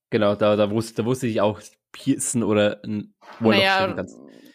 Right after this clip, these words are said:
Speaker 1: Ich weiß nicht, ich kenn den Unterschied nicht, keine Ahnung, deswegen hab ich jetzt
Speaker 2: Ich
Speaker 1: beide
Speaker 2: auch
Speaker 1: gesagt.
Speaker 2: nicht.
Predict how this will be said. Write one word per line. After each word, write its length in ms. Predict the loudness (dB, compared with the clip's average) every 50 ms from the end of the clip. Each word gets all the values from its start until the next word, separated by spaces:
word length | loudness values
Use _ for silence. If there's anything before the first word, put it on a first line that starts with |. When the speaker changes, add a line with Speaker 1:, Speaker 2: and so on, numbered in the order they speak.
| _ _ _ _ _ -20 -20 _ _ -4
Speaker 1:
Ich 100 | 0 2
weiß 140 | 2 2 2
nicht, 200 | 0 -2 -4 -6
ich 140 | -6 -4 -2
kenn 140 | 0 0 0
den 120 | 0 0 0
Unterschied 400 | 0 0 0 -2 -2 -2 -2 -2
nicht, 120 | -2 -2 0
keine 180 | -2 0 2 2
Ahnung, 240 | 2 2 2 0 -2
deswegen 280 | -4 -2 -2 0 0
hab 80 | 2 2
ich 80 | 0
jetzt 100 | 0 0
Speaker 2:
Ich 60 | 0 0
Speaker 1:
beide 140 | 0 0 0
Speaker 2:
auch 100 | -2 -2
Speaker 1:
gesagt. 180 | -4 -4 -6
Speaker 2:
nicht. 220 | -6 -8 -12 -18